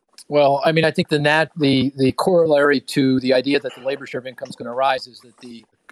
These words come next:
uh, capital share, the corporate share of income is gonna decline. So I, I, I, not that profits are gonna decline, I'm not arguing that, but I think margins may come in, profit growth will, will be slower going forward than it has been, you know, in this period when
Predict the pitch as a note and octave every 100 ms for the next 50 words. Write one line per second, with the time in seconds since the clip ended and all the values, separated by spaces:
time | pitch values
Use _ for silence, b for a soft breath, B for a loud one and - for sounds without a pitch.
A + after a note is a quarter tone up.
0 | - - D#3+ D#3+ C#3 B2 C#3+ B2 B2 A#2+
1 | - D#3 C3+ - C3+ B2 A#2+ A#2 A#2+ A#2
2 | - A2 _ - - D#3+ C3+ A#2+ C#3 C#3
3 | C#3 C#3+ _ _ _ C#3+ E3+ F#3 - G3+
4 | F#3+ G3+ F3 - F3 F3 E3+ C3+ C3 A2+
5 | - - A3 C3 B2+ C3+ C3 B2 A#2 C3+
6 | B2 A#2+ B2+ B2 C3 B2+ C#3 D#3 C#3 C3+
7 | A#2+ C3+ - C#3 B2+ B2+ B2+ - _ _
8 | C#3 - C3 B2 A#2 C3+ B2+ - A#2 -
9 | C3+ C3 A#2 G#2 b b b b _ C3
10 | B2 - C#3 C3 A#2+ A#2 A#2 A2 - A2+
11 | G#2+ _ C3 A2+ A2 A#2+ A2+ - C#3+ B2+
12 | A2 A#2 A2